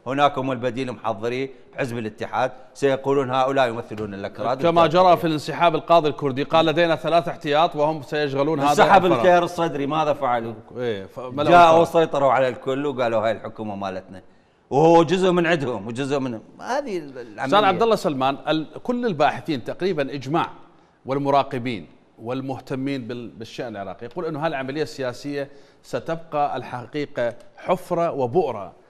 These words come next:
Speaker 2: لتوليد وتفجير مزيد من الصراعات والأزمات كلما طال الزمن بها، ومهما كان الثمن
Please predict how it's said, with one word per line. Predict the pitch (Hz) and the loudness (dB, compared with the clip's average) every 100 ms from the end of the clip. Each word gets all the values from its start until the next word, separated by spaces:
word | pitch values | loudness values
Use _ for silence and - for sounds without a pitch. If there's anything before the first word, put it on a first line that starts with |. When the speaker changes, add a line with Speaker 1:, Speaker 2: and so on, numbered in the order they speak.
| _ 127 | _ -10
Speaker 2:
لتوليد | 135 139 131 160 151 | -6 -4 -2 -2 -2
وتفجير | 147 135 139 117 135 147 | -4 -4 -8 -8 -6 -4
مزيد | 131 123 147 147 123 | -4 -6 -4 -6 -6
من | 135 | -8
الصراعات | 135 - 123 120 139 147 131 | -8 -6 -2 -2 -2 -6 -6
والأزمات | 131 127 120 120 131 139 135 - _ _ _ _ | -8 -6 -8 -8 -6 -6 -8 -20 _ _ _ _
كلما | - 156 139 123 120 113 | -10 -6 -4 -6 -6 -6
طال | 147 143 139 | 0 0 0
الزمن | 139 - 123 113 139 135 | -4 -6 -10 -6 -6 -6
بها، | 120 135 113 92 _ _ _ 117 | -6 -8 -8 -12 _ _ _ -8
ومهما | 120 185 160 156 | -4 -4 -2 -2
كان | 139 156 156 | -2 -4 -4
الثمن | 139 - 156 123 92 | -6 -6 -4 -4 -8